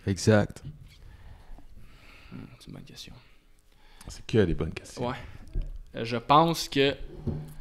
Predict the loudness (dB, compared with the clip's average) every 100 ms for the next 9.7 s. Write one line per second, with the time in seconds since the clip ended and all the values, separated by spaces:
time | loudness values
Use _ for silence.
0 | -16 -16 -18 -18 -20 -20 -20 -20 6 10
1 | 12 10 8 6 8 8 8 6 6 2
2 | 0 -4 -16 -20 -20 -18 -20 -16 -10 -6
3 | -4 -6 -8 -4 4 4 6 2 0 -2
4 | -6 -8 -14 -14 -16 -18 -20 -20 _ _
5 | _ -12 -8 0 0 0 -6 -4 2 4
6 | 4 4 0 0 -2 -2 0 -4 -6 -12
7 | -4 8 8 8 2 -2 0 0 0 -4
8 | -8 -6 -4 -4 -4 -2 0 2 2 2
9 | -2 -6 -6 -10 -10 4